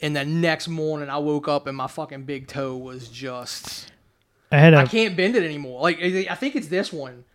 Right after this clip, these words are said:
Speaker 1: Like, I can't bend that, my big toe. And it'll go like this, but it will not, the, that knuckle will not
Speaker 2: I can
Speaker 1: bend
Speaker 2: con-,
Speaker 1: anymore.
Speaker 2: I can kinda bend it,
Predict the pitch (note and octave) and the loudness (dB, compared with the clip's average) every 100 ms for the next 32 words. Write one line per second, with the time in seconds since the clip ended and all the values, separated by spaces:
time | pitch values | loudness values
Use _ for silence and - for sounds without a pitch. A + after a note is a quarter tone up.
0 | _ _ _ D#3 E3 E3 F#3 A3+ G#3 D#3+ | _ _ _ -10 -4 -2 0 0 0 0
1 | E3+ F#3+ E3 C3 D#3 D3 D3 D3+ D#3 - | -2 -2 -4 -8 -10 -10 -10 -8 -8 -6
2 | E3+ E3+ E3 F#3 F#3 F3+ D3+ C#3 C#3 D#3+ | -6 -4 -2 -2 0 0 -2 -8 -4 -4
3 | G#3 - - _ _ - D3+ D3 D#3 D#3 | -4 -6 -20 _ _ -8 -6 -4 -4 -4
4 | C#3+ C#3 C#3 D3 D#3 D3 D#3+ D#3 D#3+ D3 | -4 -4 -6 -8 -8 -2 -2 0 -2 -2
5 | C#3 C#3+ C#3+ C#3 C#3 C3+ C3+ _ _ _ | -6 -4 -4 -2 -2 -4 -8 _ _ _
6 | _ _ _ _ _ _ - _ - E3 | _ _ _ _ _ _ -20 _ -2 0
7 | A3 F3+ C#3 D3+ D#3 D3 D3 B2+ C3 F3+ | 4 4 4 2 2 0 0 -2 0 0
8 | D3+ - C3+ D#3 D3+ F#3 F#3+ G#3+ | 0 0 2 4 6 8 8 6